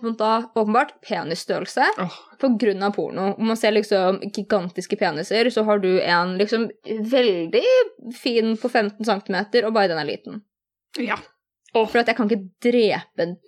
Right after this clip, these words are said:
Speaker 1: dame med den,
Speaker 2: Jeg kan
Speaker 1: liksom.
Speaker 2: ikke poke ut
Speaker 1: Jeg kan ikke
Speaker 2: seriøst
Speaker 1: ro en
Speaker 2: magen
Speaker 1: båt
Speaker 2: hennes.
Speaker 1: med pikken min.
Speaker 2: Nei, eller, ja, ikke sant? Man kan ikke ro en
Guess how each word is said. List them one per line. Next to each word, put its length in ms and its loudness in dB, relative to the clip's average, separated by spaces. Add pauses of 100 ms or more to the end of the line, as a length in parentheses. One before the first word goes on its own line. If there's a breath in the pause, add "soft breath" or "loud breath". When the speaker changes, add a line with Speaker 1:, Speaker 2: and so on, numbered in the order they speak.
(140)
Speaker 1:
dame 420 -2
med 20 -6
den, 160 -6
Speaker 2:
Jeg 140 -4
kan 0 -
Speaker 1:
liksom. 300 -2
Speaker 2:
ikke 60 -20
poke 680 -4
ut 300 -14
Speaker 1:
Jeg 120 0
kan 160 2
ikke 60 -6
Speaker 2:
seriøst 400 4
Speaker 1:
ro 60 2
en 120 2
Speaker 2:
magen 440 -4
Speaker 1:
båt 340 2
Speaker 2:
hennes. 220 -12
Speaker 1:
med 140 2
pikken 300 -2
min. 160 -2
Speaker 2:
Nei, 220 -2 (180)
eller, 420 0
ja, 180 4
ikke 100 -6
sant? 160 0
Man 100 2
kan 120 2
ikke 260 -4
ro 140 -20 (180)
en 60 -20